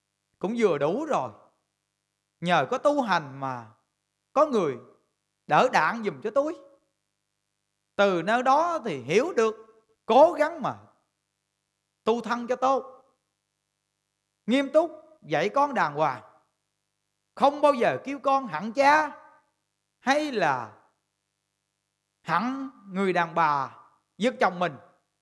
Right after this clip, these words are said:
Mình đừng bao vợ, mình đừng bao giờ chồng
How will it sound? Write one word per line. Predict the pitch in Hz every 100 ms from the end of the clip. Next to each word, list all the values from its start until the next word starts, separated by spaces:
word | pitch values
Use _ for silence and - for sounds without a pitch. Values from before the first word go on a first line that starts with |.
| _ _ _ _
Mình | 175 190
đừng | 208 165
bao | 214 262
vợ, | 202 175 156 - - -
mình | 196 202
đừng | 220 190
bao | 269
giờ | 233 185 151
chồng | 220 202 180